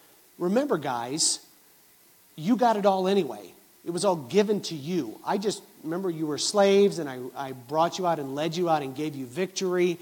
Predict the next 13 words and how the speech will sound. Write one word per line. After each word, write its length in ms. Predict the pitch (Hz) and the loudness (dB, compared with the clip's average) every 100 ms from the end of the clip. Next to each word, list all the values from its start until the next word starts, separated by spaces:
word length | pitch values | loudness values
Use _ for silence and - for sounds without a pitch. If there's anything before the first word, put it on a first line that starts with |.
| - - - | -14 -20 -12
and 180 | 147 131 | -10 0
gave 240 | 165 180 | 4 6
you 100 | 175 | 4
this 280 | 156 151 - | 0 0 0
wealthy 480 | 123 151 180 180 165 | 0 4 4 2 -2
land. 420 | 143 151 135 135 | -2 -4 -4 -6
I 60 | 139 | 0
gave 220 | 185 202 | 2 4
it 60 | |
all 140 | 196 175 | 2 0
to 120 | 160 | -4
you 140 | 147 | -4
anyway. 380 | 175 160 117 139 | 0 0 -2 -10